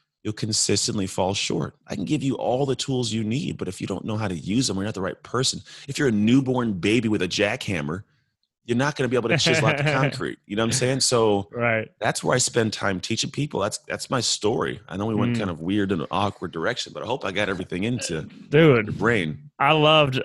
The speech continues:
Speaker 2: I loved listening to all of that. So many things were firing off. Obviously, as you hear someone else's story, you instantly kind of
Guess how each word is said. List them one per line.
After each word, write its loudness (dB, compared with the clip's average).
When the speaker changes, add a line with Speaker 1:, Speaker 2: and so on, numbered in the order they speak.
Speaker 2:
I 6
loved 4
listening 0
to -4
all 6
of 4
that. 4
So 6
many 6
things 4
were 2
firing 4
off. 2
Obviously, 2
as 2
you -2
hear 0
someone 0
else's 0
story, 0
you 0
instantly -2
kind -2
of -6